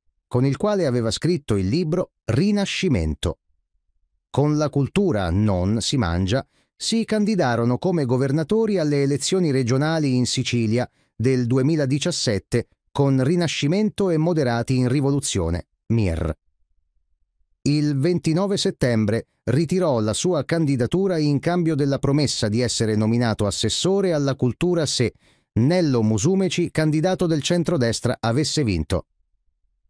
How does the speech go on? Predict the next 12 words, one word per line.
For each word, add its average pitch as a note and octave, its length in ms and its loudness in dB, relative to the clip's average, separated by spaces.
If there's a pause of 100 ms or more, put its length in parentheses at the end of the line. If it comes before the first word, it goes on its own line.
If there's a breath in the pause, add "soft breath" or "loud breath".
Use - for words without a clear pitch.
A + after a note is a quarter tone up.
(800)
Il D3 360 2
ventinove E3+ 720 2
novembre A2 600 2
duemiladiciassette A2 1300 0 (220)
Sgarbi E3 580 -2
fu F3 220 0
infatti C3 560 0
nominato C3+ 560 0
assessore E3+ 720 -2
ai C#3 140 0
beni C#3 300 0
culturali B2+ 680 0